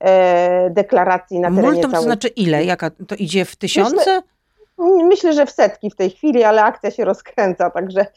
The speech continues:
Speaker 1: także naprawdę to jest, e, efekt, e, który osiągnęliśmy po tym wszystkim, zdumiewający dla nas samych. Ale to znaczy, to znaczy tylko tyle, że ludzie,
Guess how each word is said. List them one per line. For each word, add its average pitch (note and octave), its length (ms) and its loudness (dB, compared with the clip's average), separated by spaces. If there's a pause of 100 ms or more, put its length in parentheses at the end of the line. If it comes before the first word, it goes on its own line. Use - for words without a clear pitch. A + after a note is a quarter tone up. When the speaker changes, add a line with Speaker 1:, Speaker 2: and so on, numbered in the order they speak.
(220)
Speaker 1:
także G#3+ 260 -4
naprawdę A#3 460 0
to A3 100 -6
jest, G#3+ 340 -2
e, G#3 180 0 (240)
efekt, - 440 -2
e, G#3+ 260 4
który G#3 320 -2
osiągnęliśmy A3 1200 0
po G#3 160 0
tym G#3 200 -2
wszystkim, G#3 420 -6
zdumiewający A3 840 2
dla F#3+ 140 2
nas F3+ 240 -4
samych. - 340 -6
Ale B3 220 4
to C4+ 120 -2
znaczy, C4+ 360 -2 (340)
to C4 80 -4
znaczy C4 280 0
tylko C4 260 0
tyle, G3 360 2
że G#3+ 100 -2
ludzie, G#3+ 500 0